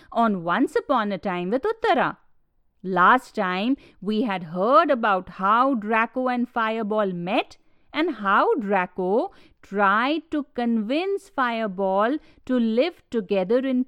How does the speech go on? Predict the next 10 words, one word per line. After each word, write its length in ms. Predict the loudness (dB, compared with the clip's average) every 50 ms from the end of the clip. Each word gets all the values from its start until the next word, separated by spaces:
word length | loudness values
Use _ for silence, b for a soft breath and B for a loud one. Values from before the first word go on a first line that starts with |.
| -2 -4
peace. 460 | -2 0 0 -2 -2 -4 -8 -20 _ _ _ _ _ _ _ _ _ _ _ _
But 220 | -10 -10 -10 -10 -14 -10
Fireball 680 | -6 -6 -4 -2 -2 -4 -2 -2 0 0 2 0 0 -2 -4 _ _ _ _ _ _
was 260 | -8 -6 -6 -6 -6
not 640 | -6 -8 -6 -4 -4 -2 0 2 2 2 2 0 0
interested 560 | -2 -2 -2 -2 -4 -6 -6 -6 -8 -6 -4
in 160 | -2 -2 -2
that 240 | -2 -2 -2 -2 -2
at 160 | -4 -4 -2
all. 300 | 0 0 2 0 0 -4